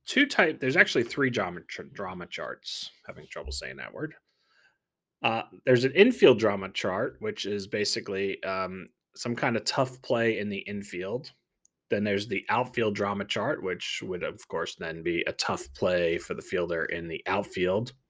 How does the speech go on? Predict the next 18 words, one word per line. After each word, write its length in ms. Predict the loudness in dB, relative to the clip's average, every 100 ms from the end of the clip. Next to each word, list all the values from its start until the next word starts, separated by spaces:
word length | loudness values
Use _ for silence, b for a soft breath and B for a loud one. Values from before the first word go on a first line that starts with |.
| _ b b b b b b 6
And 320 | 10 10 10
then 200 | 8 8
there's 260 | 6 6
a 180 | 4 2
plate 440 | 0 6 10 10 8
drama, 480 | 4 4 0 0
which 320 | 0 0 -2 -4
is 180 | -4
mostly 380 | 0 0 2 2
gonna 180 | 2 0
test 380 | 2 2 2 2
the 100 | 2
abilities 640 | 4 2 2 2 -2 -4
of 240 | -4 -6 -8
the 80 |
pitchers 580 | -6 -4 -2 0 0 -2
and 280 | -6 -6 -6
catchers. 640 | -6 -6 -6 -8 -8 -8